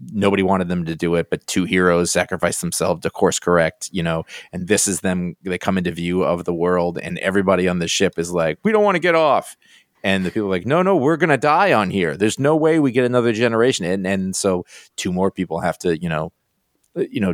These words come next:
do some heroic thing to, to get, to make sure that they land on the thing. And it, it ends in, you know, hopefulness. They're bound this new planet, which they're gonna fuck up too. Um, I, I really think craft-wise and structurally,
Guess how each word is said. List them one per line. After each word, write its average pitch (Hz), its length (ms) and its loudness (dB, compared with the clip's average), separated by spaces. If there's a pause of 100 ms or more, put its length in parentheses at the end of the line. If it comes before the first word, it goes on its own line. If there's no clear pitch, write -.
(140)
do 92 200 0
some 92 220 -2
heroic 92 420 4
thing 87 280 0
to, 87 220 0
to - 200 -6
get, - 320 -4
to - 100 -8
make 82 180 -2
sure - 200 -2
that 87 140 -4
they 87 100 0
land 85 320 -2
on 85 140 -4
the 82 80 -6
thing. 80 320 -6
And 87 120 -2
it, 90 140 -2
it - 160 -10
ends 92 400 0
in, 87 300 -2
you 98 160 0
know, 87 160 -6 (260)
hopefulness. 90 540 -2
They're 87 100 0
bound 85 260 2
this 80 160 -4
new 87 120 0
planet, 85 480 -4 (140)
which - 180 -20
they're - 80 -16
gonna - 160 -12
fuck 71 180 -6
up 73 140 -8
too. 87 240 -6 (360)
Um, 95 380 0 (220)
I, 135 160 0
I 151 60 2
really 165 480 2
think 135 440 -2 (440)
craft-wise 120 840 0 (240)
and 90 200 -4
structurally, 101 1080 2